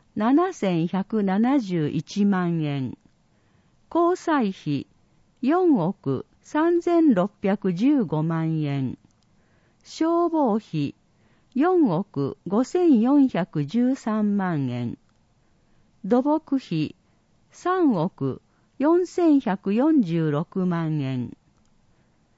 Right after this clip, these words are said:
商工費、三億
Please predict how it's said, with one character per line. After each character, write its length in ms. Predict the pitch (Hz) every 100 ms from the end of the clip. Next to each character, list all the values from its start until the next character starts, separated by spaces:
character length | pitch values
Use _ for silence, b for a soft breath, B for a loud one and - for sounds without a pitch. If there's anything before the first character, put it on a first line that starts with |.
| _ _
商 400 | - 339 359 359
工 340 | - 330 254 214
費、 400 | - 143 131 - _ _ _ _ _
三 440 | - 349 359 269
億 500 | 165 196 - 143